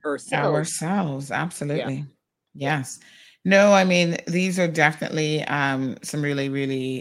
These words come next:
Speaker 2: interesting, um, points, not just from an academic perspective, but this is our lives. You know, this is, this is what we're having to deal with and what we're struggling with. So I'm really, really pleased that Doctor Scott has, um, decided to explore something that is so,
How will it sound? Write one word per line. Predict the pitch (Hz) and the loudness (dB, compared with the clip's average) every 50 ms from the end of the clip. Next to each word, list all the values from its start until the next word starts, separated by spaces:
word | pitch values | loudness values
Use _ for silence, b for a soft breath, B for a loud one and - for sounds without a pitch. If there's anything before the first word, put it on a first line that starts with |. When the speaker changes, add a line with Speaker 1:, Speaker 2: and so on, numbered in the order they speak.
| - - | -6 -6
Speaker 2:
interesting, | 147 139 - 147 139 - - 143 135 131 131 127 127 127 131 - - | -6 -6 -4 -6 -6 -4 -4 -4 -4 -4 -4 -4 -4 -6 -6 -8 -8
um, | - 139 131 127 131 123 127 131 127 | -6 -6 -6 -6 -6 -6 -6 -8 -8
points, | - - - 147 139 135 - - - b b b b b b b - | -6 -4 -4 -2 -2 -2 -4 -8 -12 b b b b b b b -2
not | 185 196 208 - 202 | 0 0 0 0 0
just | 190 208 196 - | 0 0 0 0
from | - 175 | -2 -2
an | 156 - - - | -2 -2 -2 0
academic | 160 156 151 - 165 143 135 139 143 160 208 208 - - - | 0 0 0 -2 -6 -6 -2 0 0 2 2 0 -2 -4 -6
perspective, | - 147 139 - - - 131 - - - 135 135 147 | -8 -6 -6 -4 -4 -6 -6 -6 -6 -6 -4 -4 -2
but | 143 123 | -2 -2
this | 120 156 170 - | -2 -2 -2 -2
is | 208 180 | 0 2
our | 180 175 165 | 2 4 4
lives. | 151 147 190 277 302 - - - - - - - - _ _ _ _ _ _ _ _ _ | 4 2 0 0 -2 -2 -4 -8 -10 -14 -16 -16 -16 _ _ _ _ _ _ _ _ _
You | - 165 170 | -2 -2 0
know, | 165 156 156 156 170 180 | 2 2 2 2 2 2
this | 170 165 175 175 - | 2 2 0 0 -2
is, | 185 175 165 160 175 - - | -2 -4 -4 -4 -8 -8 -8
this | 165 165 170 - | -6 -6 -6 -6
is | 190 165 156 | -6 -6 -2
what | 156 160 156 - - | 0 0 0 0 -2
we're | 156 156 160 156 151 | -2 0 0 0 2
having | 156 160 151 147 147 151 151 | 2 2 0 0 0 -4 -6
to | - 156 | -6 -6
deal | 143 143 151 147 147 151 | -4 -2 -2 0 0 0
with | 147 151 147 | -2 -4 -4
and | 143 143 | -6 -6
what | 139 - | -6 -6
we're | 147 139 | -6 -6
struggling | - - - 170 202 180 165 151 139 | -6 -2 -2 -2 0 -2 -2 -4 -4
with. | 131 127 131 | -6 -6 -8
So | - - - 135 135 131 135 131 b b b b b b _ - | -8 -6 -4 -4 -4 -4 -6 -10 b b b b b b _ 0
I'm | 165 160 165 165 160 | 0 0 2 0 0
really, | 160 160 160 160 160 | 0 2 2 2 2
really | 156 156 151 156 | 0 0 -2 -2
pleased | 151 - 160 147 147 147 143 143 | -4 -6 -6 -6 -6 -6 -6 -6
that | 147 - - | -6 -4 -4
Doctor | 135 135 139 - - | -4 -6 -6 -8 -10
Scott | - - - - 135 135 127 - - | -10 -8 -6 -4 -4 -2 -4 -4 -6
has, | 147 139 135 135 135 131 131 - | -8 -8 -6 -6 -8 -8 -8 -6
um, | 135 135 131 131 | -6 -6 -6 -6
decided | 131 131 - - 135 135 135 135 135 | -8 -8 -6 -6 -4 -4 -6 -6 -6
to | - - | -8 -8
explore | - - - - - 139 135 131 | -8 -8 -10 -6 -4 -4 -4 -4
something | - - 127 127 - 135 131 131 127 | -4 -6 -8 -8 -8 -10 -8 -6 -6
that | 131 127 - - | -6 -6 -8 -10
is | 135 127 - | -12 -12 -10
so, | - - 139 135 135 131 127 127 143 | -10 -6 -6 -4 -4 -4 -4 -6 -8